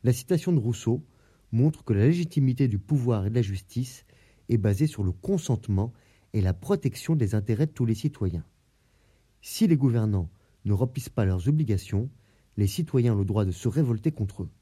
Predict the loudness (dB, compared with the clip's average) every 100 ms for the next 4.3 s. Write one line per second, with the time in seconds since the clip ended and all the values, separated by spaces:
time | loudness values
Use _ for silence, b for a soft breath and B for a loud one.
0 | _ _ b b b b b 0 2 2
1 | 2 0 -2 0 0 0 0 0 -4 -12
2 | b b b b -2 2 2 2 0 -2
3 | -4 -2 0 0 -2 -2 2 2 0 -4
4 | -2 -2